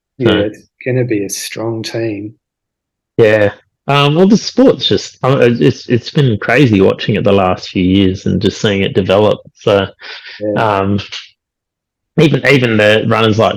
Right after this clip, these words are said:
Speaker 2: Phil, like, it used to be fifty, like, we were talking about it today, um,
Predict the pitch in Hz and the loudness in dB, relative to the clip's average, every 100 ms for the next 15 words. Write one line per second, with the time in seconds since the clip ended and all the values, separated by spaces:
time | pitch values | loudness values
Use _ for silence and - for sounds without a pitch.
0 | - 123 101 95 - 123 101 101 - - | 0 2 2 0 -2 0 2 0 -4 -4
1 | 110 117 - 110 104 98 101 - 123 104 | 0 0 0 -2 0 0 0 -4 -4 -4
2 | - 113 104 117 98 - 95 - 98 101 | -4 -2 0 0 0 0 -4 -2 -2 0
3 | 101 - - 113 107 107 - - 113 113 | -2 -2 -2 -2 -2 -4 -8 -8 -4 -4
4 | 110 107 | -4 -8